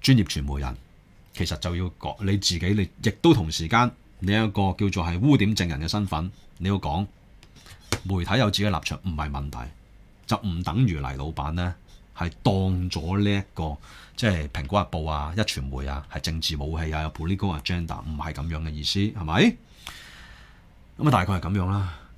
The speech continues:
係嘛？即係我覺得呢，即係其實你話成個過程裏邊嚟講，呃，阿陳佩敏係第二位呢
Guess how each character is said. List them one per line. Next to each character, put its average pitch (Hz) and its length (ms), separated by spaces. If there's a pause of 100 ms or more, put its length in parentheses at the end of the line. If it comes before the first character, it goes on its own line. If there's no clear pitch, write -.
(540)
係 85 80
嘛？ 78 280
即 - 120
係 127 160
我 135 160
覺 151 160
得 180 100
呢， 151 240
即 143 120
係 104 100
其 104 80
實 101 80
你 131 80
話 131 100
成 90 280
個 - 100
過 120 220
程 92 140
裏 95 120
邊 101 180
嚟 78 60
講， 107 260 (1080)
呃， 107 500
阿 127 540 (120)
陳 90 180
佩 113 120
敏 98 280 (600)
係 113 100
第 95 540
二 92 40
位 87 180
呢 120 140